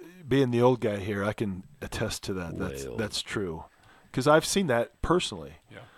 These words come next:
Speaker 1: I've se-, you know, I remember the, the first, you know, you talk about the, the first thousand dollars money you, you make, or the first ten thousand, the first hundred thousand.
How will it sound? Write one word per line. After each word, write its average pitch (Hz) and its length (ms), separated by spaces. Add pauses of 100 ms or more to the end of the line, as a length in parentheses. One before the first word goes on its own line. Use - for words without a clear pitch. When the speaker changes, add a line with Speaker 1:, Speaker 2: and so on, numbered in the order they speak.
(140)
Speaker 1:
I've 139 200
se-, - 200
you 139 100
know, 113 120
I 117 120
remember 147 460
the, 113 260
the 127 120
first, - 560 (840)
you 123 100
know, 101 60
you 110 120
talk 139 260
about 123 260
the, 98 80 (180)
the 113 80
first - 440
thousand 123 360
dollars 120 360
money 117 220
you, 113 180
you 120 180
make, 113 400
or 104 80
the 101 80
first - 260
ten 123 160
thousand, 107 380
the 101 80
first 117 240
hundred 110 240
thousand. 104 460